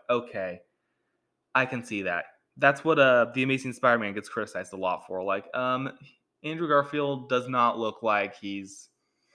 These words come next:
a teenager. But Tom Holland, Tom Holland does look like he's a teenager when he's, like, in his twenties.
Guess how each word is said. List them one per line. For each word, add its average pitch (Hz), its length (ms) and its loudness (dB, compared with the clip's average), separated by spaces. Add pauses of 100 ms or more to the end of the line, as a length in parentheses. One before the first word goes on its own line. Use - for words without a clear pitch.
(680)
a 107 80 -6
teenager. 98 420 -10
But 127 220 -4
Tom 165 240 2
Holland, 131 340 2
Tom 151 240 0
Holland 120 380 0
does 107 240 -4
look 101 100 -12
like 92 200 -4
he's 95 180 -18
a 87 40 -20
teenager 82 520 -20 (1000)
when 117 140 -4
he's, 117 200 -6
like, 101 120 -2
in 98 80 -10
his 90 120 -12
twenties. - 480 -16